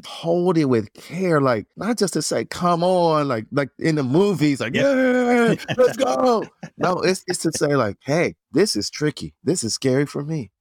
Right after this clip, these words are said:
Speaker 2: Mm-hmm.
Speaker 1: I don't really know what to do next. So we're gonna take this one step together and see what is clearer. And then
Speaker 2: Mm-hmm.
Speaker 1: let's take this next step together and see what else we can see," right?
Speaker 2: Mm-hmm.
Speaker 1: And it's, it's that. The, the more of us that are taking that step together, the more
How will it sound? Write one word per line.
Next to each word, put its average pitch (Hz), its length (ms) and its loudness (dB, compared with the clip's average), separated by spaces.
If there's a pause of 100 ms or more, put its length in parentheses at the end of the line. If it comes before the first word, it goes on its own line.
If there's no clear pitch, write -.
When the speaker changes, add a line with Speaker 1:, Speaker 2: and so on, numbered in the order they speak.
Speaker 2:
Mm-hmm. 110 300 0 (160)
Speaker 1:
I 160 80 0
don't 180 220 2
really 147 320 2
know 139 220 2
what 131 220 0
to 127 100 -2
do 123 200 -2
next. 143 220 -2
So 139 80 -2
we're 160 100 2
gonna 139 160 0
take 160 300 -4
this 117 160 -2
one 147 320 -4
step 160 280 -2
together 165 640 -2
and 110 160 -4
see 151 280 2
what 135 280 2
is 110 180 -2
clearer. 113 580 -2 (220)
And 110 80 0
then 123 80 2
Speaker 2:
Mm-hmm. 147 80 2
Speaker 1:
let's - 120 0
take - 280 -16
this 127 160 -2
next 131 320 0
step 156 200 0
together 165 400 0
and 123 160 -2
see 156 160 0
what 135 240 2
else 139 240 0
we 131 140 0
can 113 160 -2
see," 110 200 -2
right? 147 280 0 (240)
Speaker 2:
Mm-hmm. 113 220 -2
Speaker 1:
And 131 180 0
it's, 139 240 -4
it's 139 140 0
that. 147 340 0
The, 113 220 -4
the 123 120 2
more 147 340 2
of 165 200 0
us 151 300 0 (340)
that 127 200 0
are 110 120 0
taking 160 420 0
that 127 160 2
step 180 220 -4
together, 123 600 -2 (120)
the 120 140 2
more 156 640 2